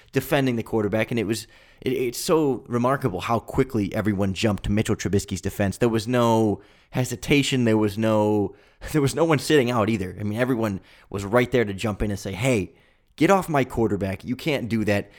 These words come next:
Get off my sideline. Get away from my team. We're kicking your butt already. Just, just go. Get away from here." And at the end of the day, it may end up being a little bit more no harm, no foul, but I think it was an important moment that kinda signaled the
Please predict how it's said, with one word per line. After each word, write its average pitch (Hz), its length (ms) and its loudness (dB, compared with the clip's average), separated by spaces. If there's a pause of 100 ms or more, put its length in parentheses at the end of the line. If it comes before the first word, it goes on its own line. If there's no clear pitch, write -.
(160)
Get 135 120 6
off 131 220 2
my 101 180 -2
sideline. 127 480 0
Get 117 140 0
away 107 160 4
from 104 160 -4
my 92 140 -4
team. 107 380 -2 (280)
We're 127 120 -2
kicking 139 280 -4
your 113 100 0
butt 113 200 0
already. 110 420 2
Just, 98 300 -6
just 95 200 -6
go. 104 220 4
Get 95 160 0
away 139 180 8
from 120 160 -2
here." 113 260 2
And 95 220 -2 (580)
at 131 120 -4
the 165 100 2
end 156 140 4
of 117 80 -2
the 117 60 2
day, 101 340 2 (380)
it 127 140 2
may 135 180 4
end 117 140 2
up 113 160 0
being 113 200 0
a 107 40 0
little 117 180 2
bit 110 120 -2
more 104 260 2
no 101 200 0
harm, 101 380 -2
no 85 180 -4
foul, 147 400 4
but 113 220 0 (440)
I 127 80 0
think 135 180 -2
it 113 60 0
was 117 140 -2
an 117 60 -4
important 123 440 0
moment 117 360 4
that 104 120 -4
kinda 104 260 -4
signaled 143 760 -2
the 104 360 -2